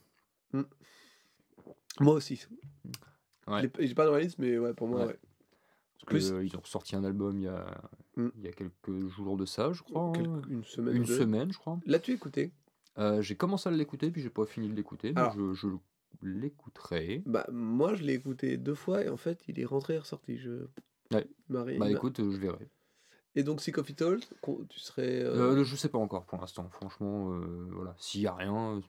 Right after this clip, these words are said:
Speaker 2: je pense que oui, euh, derrière, s'ils sont là et s'il y a rien, oui,
Speaker 1: Oui,
Speaker 2: certainement. Ou alors j'irai manger, boire une bière, pisser, je ne sais pas.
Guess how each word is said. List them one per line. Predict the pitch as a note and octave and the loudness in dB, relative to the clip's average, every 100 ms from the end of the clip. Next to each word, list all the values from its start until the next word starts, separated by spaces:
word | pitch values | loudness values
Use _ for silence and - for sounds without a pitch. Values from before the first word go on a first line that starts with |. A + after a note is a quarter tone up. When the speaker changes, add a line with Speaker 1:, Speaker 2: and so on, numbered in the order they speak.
| - | -12
Speaker 2:
je | - | -12
pense | - F2+ - | -10 -10 -4
que | G2+ | -2
oui, | A#2+ F#2 D#2+ | 0 0 -4
euh, | E2+ | -10
derrière, | F2+ F#2+ G#2+ - | -6 -4 -4 -4
s'ils | - F#2 | -6 -6
sont | - F#2+ | -4 -4
là | G2 | -2
et | F#2+ | -4
s'il | - - | -8 -12
y | |
a | - | -10
rien, | G2 F#2+ F#2 | -8 -6 -4
oui, | F#2+ - _ _ - | -4 -6 _ _ -12
Speaker 1:
Oui, | A2 - _ - | -12 -16 _ -6
Speaker 2:
certainement. | B1 G2 F#2+ - _ - - - - | -4 -2 -4 -8 _ -20 -20 -20 -8
Ou | F#2+ | -4
alors | F2 F2+ | -2 -4
j'irai | F#2 F#2 G2 - - - | -6 -14 -14 -16 -16 -14
manger, | F#2 F#2+ F2+ F#2+ | -10 -8 -6 -6
boire | G2+ E2+ | -6 -8
une | E2 | -12
bière, | E2+ F2+ F#2+ G2+ _ - | -10 -10 -10 -14 _ -16
pisser, | - - D#3+ - | -14 -14 -14 -14
je | |
ne | - - | -18 -20
sais | |
pas. | _ | _